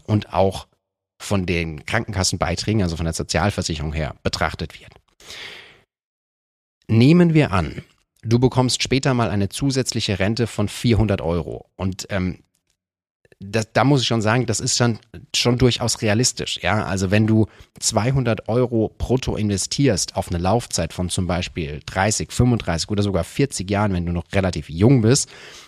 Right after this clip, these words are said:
dann ist das durchaus realistisch, über einen Pensionsfonds auch vierhundert Euro Altersrente mal zusätzlich später aufzubauen. Und das ist schon der Wahnsinn, ähm, weil damit du mal später vierhundert Euro überhaupt bekommst,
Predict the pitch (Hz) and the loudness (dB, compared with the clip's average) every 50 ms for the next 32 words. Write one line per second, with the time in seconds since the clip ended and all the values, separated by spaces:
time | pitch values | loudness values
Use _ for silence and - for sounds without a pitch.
0 | _ _ - 113 127 143 131 - 127 - - - 131 135 - - 117 110 - - | _ _ 2 4 4 4 4 4 2 2 2 4 2 2 2 0 -2 -4 -2 0
1 | 117 107 98 107 120 - - 131 - - 147 131 120 110 104 101 98 - 95 95 | 0 0 0 0 0 -2 -4 -4 -4 -4 -2 0 0 2 2 0 0 0 0 0
2 | 95 95 95 98 113 135 135 - - - - 87 87 107 123 - - - - - | 0 0 0 0 0 0 0 -2 -4 -2 0 2 2 2 0 -2 -4 -12 -20 -8
3 | - 98 95 - - - - 123 127 117 113 104 104 98 - 107 117 107 107 - | -4 -4 -2 -4 -4 -2 0 4 4 4 4 4 2 0 0 -2 -2 0 0 0
4 | - 98 110 120 110 101 - - 95 90 95 101 98 90 85 - - 123 113 110 | 0 0 -2 0 -2 -2 -2 -4 -4 -4 -4 -2 -2 -2 -2 -2 -2 0 0 2
5 | 110 95 - 95 - - - 95 90 87 - 85 82 - - - 87 - - - | 0 0 0 -2 -4 -2 -2 -2 -2 -2 -2 -2 -2 -2 -4 -6 -8 -8 -8 -8
6 | - 95 92 - - - - - - 120 123 117 104 87 87 90 110 123 110 - | -6 -4 -4 -2 0 2 2 2 4 4 4 2 2 0 0 0 0 0 0 2
7 | 95 104 135 139 - - - - - - - _ - 107 104 107 - 107 101 98 | 0 0 0 -2 -4 -10 -20 -20 -20 -20 -10 _ 0 2 2 2 0 0 0 0
8 | 104 101 101 110 120 - 120 113 107 104 - - - 117 127 127 139 131 131 - | 2 2 2 2 2 2 2 2 2 2 0 -2 -4 -4 -4 -2 -2 -2 -2 -2
9 | - - - - 131 127 120 113 107 - - 113 113 110 113 - 101 104 95 95 | -6 -10 -6 -2 0 0 0 0 -2 -2 -2 -2 -2 0 -2 -2 -2 -2 -2 2
10 | 104 117 117 - - - - - - 120 127 123 143 180 - - - | 2 2 2 2 0 -2 0 2 2 2 4 4 4 2 2 0 -4